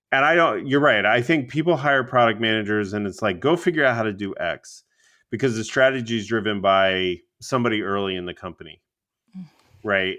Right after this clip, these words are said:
Speaker 1: And then you hire more of that. Then we need a manager. Right. And then, and not until you get past this kind of, we have,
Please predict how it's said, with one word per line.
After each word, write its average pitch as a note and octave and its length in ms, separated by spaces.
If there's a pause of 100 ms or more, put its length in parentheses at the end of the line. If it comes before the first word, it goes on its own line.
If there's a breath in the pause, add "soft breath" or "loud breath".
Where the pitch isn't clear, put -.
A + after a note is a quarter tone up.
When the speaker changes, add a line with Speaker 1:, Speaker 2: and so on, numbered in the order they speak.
Speaker 1:
And A#2 160
then A2+ 120
you A2+ 100
hire A#2 240
more A2 220
of F#2+ 100
that. F#2 240
Then A#2+ 140
we B2+ 100
need A#2+ 160
a A#2 60
manager. G2 640 (1200)
Right. G2 460
And G#2 180
then, G2+ 560
and A2 200
not A2+ 240
until A2 640
you G2+ 220
get A2 400
past G#2+ 640
this G#2 180
kind G#2 220
of, F#2 160
we G2+ 200
have, G2+ 300